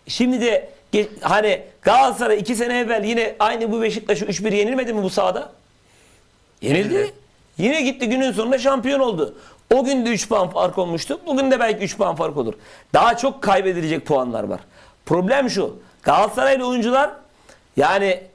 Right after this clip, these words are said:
Speaker 1: yalancı var gibi. Bir varlar, bir yoklar. Bir varlar, bir yoklar. Papatya balı gibi. Seviyor, sevmiyor. Seviyor, sevmiyor. Seviyor, sevmiyor.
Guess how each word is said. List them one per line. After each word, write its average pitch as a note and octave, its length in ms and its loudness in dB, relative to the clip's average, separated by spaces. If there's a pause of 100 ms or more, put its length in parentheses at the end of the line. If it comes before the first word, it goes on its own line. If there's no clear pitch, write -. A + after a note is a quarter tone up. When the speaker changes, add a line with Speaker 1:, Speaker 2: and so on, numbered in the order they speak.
Speaker 1:
yalancı A#3+ 420 2
var G#3+ 240 4
gibi. C3+ 320 -6
Bir B3 240 0
varlar, C#4 400 4
bir C4 60 0
yoklar. D#3+ 460 0
Bir C4+ 100 0
varlar, C4+ 380 2
bir B3+ 40 0
yoklar. G#3+ 420 -2
Papatya B3+ 440 0
balı D#3+ 200 0
gibi. C3+ 240 0
Seviyor, B3+ 460 2
sevmiyor. A3 500 -2
Seviyor, B3+ 360 0
sevmiyor. A3 460 -2
Seviyor, A#3 360 -2
sevmiyor. G#3+ 440 -2